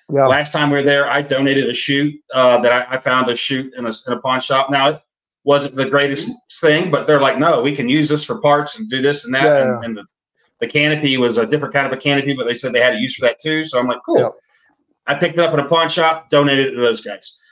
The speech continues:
Speaker 2: Um, but you can come down there and just, and hang out. It's a fun event to be at. Uh, there's a food vendor on site. Um, you're getting to watch all the aircraft move, get watching the guys, watch the riggers, get over there and watch between jumps when those riggers, stay out of the way, but 'cause those guys are,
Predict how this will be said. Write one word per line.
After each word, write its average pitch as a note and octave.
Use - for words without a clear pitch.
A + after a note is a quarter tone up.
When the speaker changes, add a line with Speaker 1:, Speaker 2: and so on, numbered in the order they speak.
Speaker 2:
Um, B2+
but G3
you A#3+
can G3+
come G#3+
down G3+
there G#3+
and E3+
just, E3
and F#3+
hang F#3+
out. G#3
It's D#3
a C#3+
fun D3+
event G3
to -
be D3+
at. A2+
Uh, C3+
there's B2
a G#2+
food G#3+
vendor F3+
on D#3+
site. D3+
Um, C3
you're D3+
getting D3
to D3
watch E3
all D#3+
the C#3
aircraft D#3
move, D#3
get D3+
watching D3+
the B2
guys, C#3+
watch C#4+
the C3+
riggers, C3
get E3
over G3+
there F3+
and B2+
watch E3
between D#3+
jumps A#2+
when B2
those C3+
riggers, C3
stay F3+
out C3+
of -
the A3+
way, F#3+
but B2
'cause B2
those D3+
guys C3
are, -